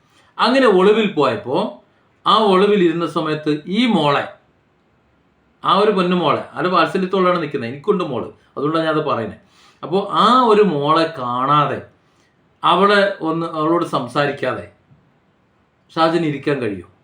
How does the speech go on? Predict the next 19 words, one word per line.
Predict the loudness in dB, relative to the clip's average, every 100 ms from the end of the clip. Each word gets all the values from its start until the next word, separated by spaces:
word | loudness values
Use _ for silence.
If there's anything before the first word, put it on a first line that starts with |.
| -4
ഷാജന് | -2 0 0
അതിനുള്ള | -2 -2 -4
ബുദ്ധിമുട്ട് | -6 -8 -8 -8 -8
എത്രത്തോളം | -8 -8 -6
അനുഭവിച്ചിട്ടുണ്ട് | -6 -8 -8 -10 -12 -14 _ _ _
ഒന്ന് | -4
ആലോചിച്ച് | 0 0 -2
നോക്ക്. | -8 -12 _ -20 _
ഏതായാലും | 0 2 4
അവളെ | 4
കൂടെ | 2 0
കൂട്ടാൻ | 0 0 0
സാധ്യതയില്ല. | 2 2 2 0 0
കാരണം | 0 0
പെട്ടെന്ന് | -4 -4 -2
പെട്ടെന്ന് | -2 -2 -4 -6 -12 _
സ്ഥലം | 0 2 2 2
മാറേണ്ടി | 2 2 2
വരികയാണെന്നുണ്ടെങ്കിൽ, | 2 2 2 0 -2 -2 -2 -2 -2